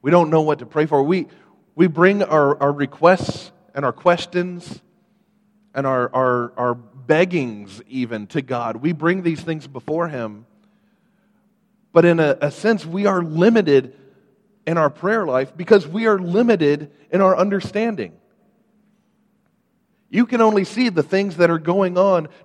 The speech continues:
directly around you in your world. You and I do not have access to the bigger picture of not just what is going on in the world, but, but what is going on in eternity.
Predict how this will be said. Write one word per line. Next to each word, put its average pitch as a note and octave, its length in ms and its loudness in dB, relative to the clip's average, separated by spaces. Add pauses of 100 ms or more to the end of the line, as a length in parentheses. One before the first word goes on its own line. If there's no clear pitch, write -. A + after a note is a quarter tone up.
directly E3 440 2
around E3 380 0
you D#3 140 -4
in D3 140 -6
your D#3 260 0
world. D3 520 -6
You G#3 200 0
and F3+ 100 2
I F#3 300 4 (200)
do F3+ 140 -2
not F3+ 240 2
have F3+ 260 0
access D3+ 680 -2 (880)
to G3 100 6
the D#3+ 120 4
bigger E3 400 0
picture C3 600 -6 (560)
of C#3 140 -8
not F3+ 220 2
just D3+ 260 0
what D#3+ 140 2
is C#3+ 120 -2
going D#3 260 2
on C#3+ 200 2
in C#3 100 -4
the B2+ 80 -2
world, C#3 500 -2
but, C#3+ 240 -2
but D#3 140 0
what F#3+ 160 0
is E3+ 140 0
going F3+ 340 -2
on D#3+ 360 0 (360)
in D#3+ 100 -2
eternity. C#3+ 680 -4